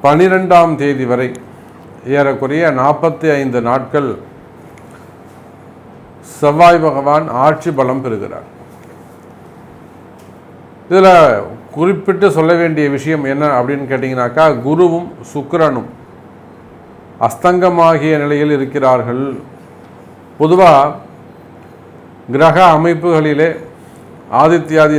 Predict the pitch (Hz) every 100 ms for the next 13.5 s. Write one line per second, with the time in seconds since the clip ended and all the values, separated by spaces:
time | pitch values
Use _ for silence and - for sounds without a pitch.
0 | 131 127 151 156 139 143 139 127 135 151
1 | 113 - - - - - - - - -
2 | - 131 - 202 190 185 175 160 156 135
3 | 131 135 143 127 113 113 - 156 143 147
4 | 165 151 - 175 185 175 156 151 170 180
5 | - - - - - - - - 143 139
6 | 127 139 156 160 160 170 - 135 127 135
7 | 147 131 135 131 - 139 165 170 - 190
8 | 185 185 185 160 143 135 135 160 151 151
9 | 127 135 139 143 180 - - - - -
10 | 143 160 170 - 143 147 175 - - -
11 | 180 190 190 202 185 175 175 165 160 139
12 | 143 143 170 - 143 147 170 151 143 135
13 | 123 113 120 120